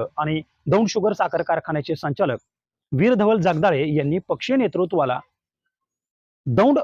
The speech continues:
विधानसभा मतदारसंघ हा राष्ट्रवादी काँग्रेसला मिळावा अशी मागणी केली आहे.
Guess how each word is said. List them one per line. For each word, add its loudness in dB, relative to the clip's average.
विधानसभा 2
मतदारसंघ 0
हा 2
राष्ट्रवादी 2
काँग्रेसला 0
मिळावा 2
अशी -2
मागणी 0
केली -4
आहे. -6